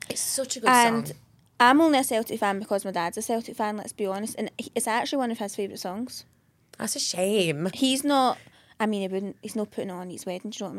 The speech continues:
Speaker 2: mean? He's not
Speaker 1: <laughs>
Speaker 2: singing it, but
Speaker 1: At karaoke.
Speaker 2: But he likes it, like, and he's open about that.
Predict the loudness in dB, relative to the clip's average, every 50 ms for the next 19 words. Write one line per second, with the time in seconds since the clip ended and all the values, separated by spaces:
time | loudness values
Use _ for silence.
0 | -6 -6 -6 -6 -2 -2 -2 -2 -2 -4 -4 -4 -4 -4 -4 -4 -4 -4 -2 -4
1 | 0 0 0 2 4 2 4 6 6 4 2 0 -2 -4 -4 -4 -10 -18 -20 _
2 | _ _ _ _ _ _ -8 2 6 6 6 6 4 -2 _ _ 2 2 4 4
3 | 4 4 4 2 -2 -2 -2 0 0 0 -2 -2 -6 -6 -4 -4 -4 -2 -2 0
4 | -2 0 0 0 -2 0 -2 -2 -2 -4 -6 -8